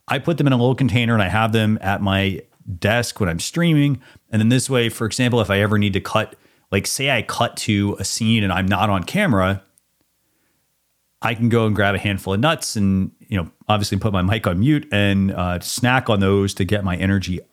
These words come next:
up or back up. Think of it like this. If you're streaming and you're gaming, you're leveling up. You know, remember how, like, you go collect power-ups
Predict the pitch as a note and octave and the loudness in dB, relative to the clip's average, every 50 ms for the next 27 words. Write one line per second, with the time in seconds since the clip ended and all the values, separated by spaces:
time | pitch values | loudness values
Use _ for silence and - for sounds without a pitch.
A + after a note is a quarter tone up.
0 | _ _ _ G#2 G#2 E2+ - - - - F#2 E2+ F2 - A2 G2+ A2 G#2+ - - | _ _ _ -2 -2 -2 -4 -8 -10 -10 -8 -8 -4 -4 -2 -2 -2 -2 -4 -6
1 | - - - - _ _ _ _ - G3 A3 F#3+ F#3+ D#3+ B2 - - - - A2+ | -8 -8 -12 -16 _ _ _ _ -2 -2 0 2 2 2 2 0 -2 -4 -4 -8
2 | - - B2 B2+ B2 - - - C3+ D3 D3 C#3 B2+ A#2 G#2+ F#2 F2+ - - F#2 | -6 -2 -2 -2 -2 -2 -2 0 0 2 2 2 2 2 2 0 -2 -4 -2 -2
3 | G2+ A2+ C3+ D3+ F3+ F3+ D3+ - _ _ _ _ _ - _ _ G#2+ A2+ A2+ A2+ | 0 2 2 2 0 0 -2 -6 _ _ _ _ _ -20 _ _ 0 2 2 4
4 | A2 A#2 B2+ B2 B2 A#2+ A#2+ A2+ G2+ G2+ F2 - - - A#2 B2+ B2 A2+ A2 - | 4 4 2 2 2 2 2 2 2 0 -2 -2 -2 0 0 2 2 0 0 0
5 | - C#3 C#3 A#2+ B2 B2 A#2+ A#2 A2 G2 - G2+ G2 A2 G#2 G2 - - A2 F#2+ | 0 0 2 2 2 2 2 2 0 0 -2 -2 0 0 0 0 -2 -2 -2 -2
6 | - - - - - G2+ G#2 G2 F#2+ F#2+ G#2 A2+ - - - - - - | -2 -6 -10 -4 -2 0 0 0 2 0 0 0 -2 -4 -8 -8 -10 -12